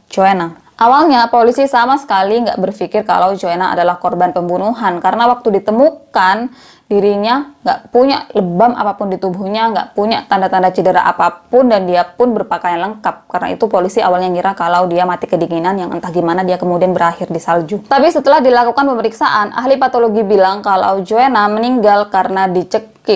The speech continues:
Meskipun Joanna nggak punya tanda-tanda pencekikan di lehernya, dan ahli patologi itu bilang kalau seandainya korban pencekikan nggak punya tanda-tanda pencekikan di lehernya, artinya dirinya dicekik dengan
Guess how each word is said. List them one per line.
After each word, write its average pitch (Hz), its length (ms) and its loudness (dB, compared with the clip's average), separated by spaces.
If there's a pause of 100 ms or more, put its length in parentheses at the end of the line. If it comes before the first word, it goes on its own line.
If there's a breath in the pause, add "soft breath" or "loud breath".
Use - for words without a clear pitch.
(200)
Meskipun 220 720 0
Joanna 196 320 2
nggak 214 240 -2
punya 247 480 2
tanda-tanda 220 640 -2
pencekikan 180 720 -6
di 175 80 -2
lehernya, 180 520 0
dan 170 200 -2
ahli 202 200 0
patologi 220 440 2
itu 269 80 4
bilang 190 400 2
kalau 180 320 2
seandainya 208 720 2
korban 226 320 0
pencekikan 214 800 0
nggak - 240 -4
punya 294 480 2
tanda-tanda 240 520 0
pencekikan 202 600 -4
di 175 80 -4
lehernya, 208 800 0
artinya 247 720 2
dirinya 226 360 4
dicekik 220 680 -2
dengan 202 320 0